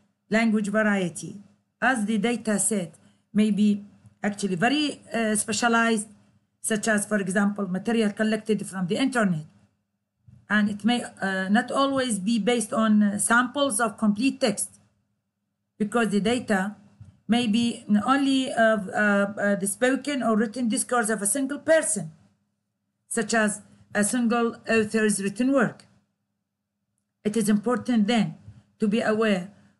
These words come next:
of the specific nature and source of corpus, uh, of, and source of corpus data, so that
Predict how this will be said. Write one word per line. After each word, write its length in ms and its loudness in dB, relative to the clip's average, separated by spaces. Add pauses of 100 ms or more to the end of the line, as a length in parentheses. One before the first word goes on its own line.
(100)
of 160 2
the 60 2
specific 520 -4
nature 460 0 (380)
and 180 4
source 400 2
of 200 -2
corpus, 540 -4 (360)
uh, 40 -2
of, 380 0
and 240 0
source 300 0
of 180 -4
corpus 300 -2
data, 480 -2 (380)
so 260 2
that 540 0